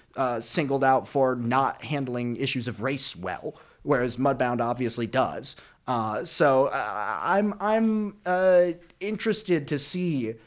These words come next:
I'm, I, I, I am also interested to see,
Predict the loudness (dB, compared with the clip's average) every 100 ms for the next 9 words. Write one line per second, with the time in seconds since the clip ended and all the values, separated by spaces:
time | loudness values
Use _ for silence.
0 | -4 0 0 0 -4 -6 -10 2 6 8
1 | 8 8 8 8 6 0 -2 -4 -4 -4
2 | -4 -4 -4 -6